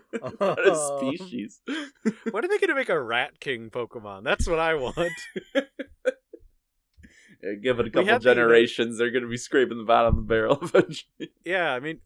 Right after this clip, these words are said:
Speaker 2: we had the U S-based Pokemon games, but we didn't get a Rat King, and I think we should have.
Speaker 1: Well,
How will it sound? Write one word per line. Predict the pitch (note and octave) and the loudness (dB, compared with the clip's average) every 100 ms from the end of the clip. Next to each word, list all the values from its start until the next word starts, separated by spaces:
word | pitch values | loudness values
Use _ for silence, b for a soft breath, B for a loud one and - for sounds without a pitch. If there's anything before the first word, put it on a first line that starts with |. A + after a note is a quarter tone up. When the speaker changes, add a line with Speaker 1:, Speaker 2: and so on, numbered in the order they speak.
| - | -12
Speaker 2:
we | E3+ A3 | -10 -2
had | F3+ F#3+ C#3+ | 0 0 -2
the | C3+ | -6
U | B2 C3+ B2+ | -6 -2 -2
S-based | C3 - - A#2 A2+ - - | -2 -6 -6 -4 -4 -10 -6
Pokemon | B2 B2+ A2+ G#2 G2 F#2+ | -4 -4 -6 -10 -10 -10
games, | F#2+ F#2+ F#2 F#2+ - | -10 -10 -10 -16 -16
but | F#2+ F2+ | -16 -16
we | A2 D#3 | -14 -12
didn't | A#3 | -6
get | A3 G3 | -2 0
a | D3+ | 2
Rat | D3+ F#3 - | 2 0 -4
King, | - A2+ G#2 | -6 -6 -6
and | G#2 | -10
I | A#2+ | -10
think | D3 D#3 | -10 -10
we | C#3 | -10
should | - C#3 | -8 -6
have. | B2+ A2+ - | -6 -6 -10
Speaker 1:
Well, | F3 | -16